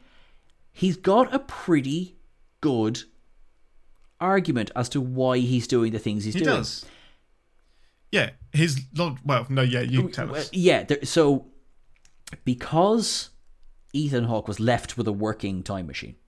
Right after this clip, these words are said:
Speaker 1: which he shouldn't have been, which means no one should have access
Speaker 2: Yeah.
Speaker 1: to the information
Speaker 2: Yes,
Speaker 1: that he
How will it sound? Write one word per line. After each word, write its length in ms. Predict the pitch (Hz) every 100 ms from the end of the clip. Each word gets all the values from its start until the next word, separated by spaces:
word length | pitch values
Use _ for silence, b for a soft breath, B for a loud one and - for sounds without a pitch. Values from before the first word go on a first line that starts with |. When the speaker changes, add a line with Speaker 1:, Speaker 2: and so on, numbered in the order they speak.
| _
Speaker 1:
which 140 | 104
he 60 | 117
shouldn't 340 | - 120 95
have 120 | - -
been, 200 | 67 - _ _
which 220 | - -
means 260 | 110 104 92 B B
no 180 | 110 120
one 160 | 147 135
should 340 | - 139 123
have 220 | 117 117 110
access 340 | 107 - 131
Speaker 2:
Yeah. 80 | 123
Speaker 1:
to 60 | 107
the 120 | 104
information 600 | 107 - 147 160 127 90
Speaker 2:
Yes, 60 | 95
Speaker 1:
that 120 |
he 60 | 95